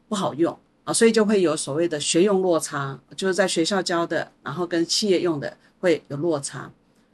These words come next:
那这个听起来好像，如果我们从学校的角度，就，哦，我们赶快，那就赶快符合客户的需求嘛，我们就再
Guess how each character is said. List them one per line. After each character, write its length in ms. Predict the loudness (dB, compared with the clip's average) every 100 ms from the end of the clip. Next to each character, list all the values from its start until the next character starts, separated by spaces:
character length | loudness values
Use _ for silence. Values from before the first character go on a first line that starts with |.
| _
那 100 | 2 2
这 140 | 4
个 80 | 2
听 220 | 4 4
起 60 | 4
来 80 |
好 80 | -2
像， 360 | 0 2 2 0
如 140 | 0 4
果 120 | 4
我 80 | 2
们 120 | 0
从 260 | 2 2 4
学 140 | 2
校 140 | 2
的 40 | 0
角 160 | 0
度， 140 | -4 -4
就， 100 | -4
哦， 60 | -4
我 60 |
们 100 | -4
赶 100 | -4
快， 220 | 2 2
那 260 | 4 2 2 -4
就 100 | -4
赶 140 | 0
快 140 | 0
符 180 | -2 -4
合 100 | -6
客 160 | 0 2
户 40 | 4
的 120 | 2
需 160 | 0
求 180 | -2 -2
嘛， 180 | -2 -4 -6 _ _
我 80 | 0
们 80 | 2
就 80 |
再 180 | 4 2